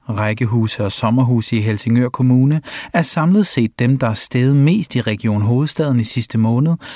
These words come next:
når man sammenligner med de øvrige kommuner. Det viser nye tal fra Boligsiden.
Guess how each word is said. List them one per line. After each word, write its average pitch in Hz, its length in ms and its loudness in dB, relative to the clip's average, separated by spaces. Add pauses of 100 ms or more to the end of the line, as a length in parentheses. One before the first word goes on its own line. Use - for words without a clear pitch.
(120)
når 165 100 2
man 175 180 4
sammenligner 165 600 2
med 98 160 0
de 98 100 0
øvrige 131 440 0
kommuner. 151 580 2 (680)
Det 104 120 -2
viser 110 280 2
nye 120 220 4
tal 120 240 -2
fra 127 140 -6
Boligsiden. 135 800 -2